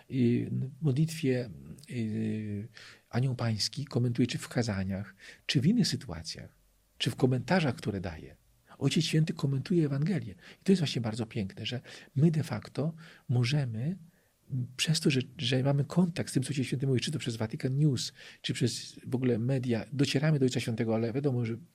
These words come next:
sięgamy do źródła, to wtedy my możemy widzieć, co nam mówi Ojciec Święty, czy kiedy mamy pytanie, co Jezus by zrobił na moim miejscu, to mamy ten pokarm nasz.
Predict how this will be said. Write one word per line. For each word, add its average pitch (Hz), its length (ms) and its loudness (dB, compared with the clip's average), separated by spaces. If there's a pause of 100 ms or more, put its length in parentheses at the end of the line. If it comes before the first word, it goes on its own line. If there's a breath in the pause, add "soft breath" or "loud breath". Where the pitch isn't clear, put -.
(140)
sięgamy 123 360 0
do 131 100 2
źródła, 127 460 2 (280 loud breath)
to 135 100 -2
wtedy 147 500 0 (400 loud breath)
my 147 120 8
możemy 143 340 2
widzieć, 131 340 -4
co 170 160 2
nam 127 320 2
mówi 135 260 2
Ojciec 127 260 -2
Święty, - 280 0
czy - 100 -2
kiedy 143 200 2
mamy 151 180 4
pytanie, 113 520 0 (260 soft breath)
co - 140 4
Jezus 180 300 6
by 139 120 4
zrobił 147 320 6
na 127 80 2
moim 135 280 2
miejscu, 120 540 0 (800)
to 147 120 2
mamy 151 280 4
ten 143 180 0
pokarm 123 480 0
nasz. 90 360 -8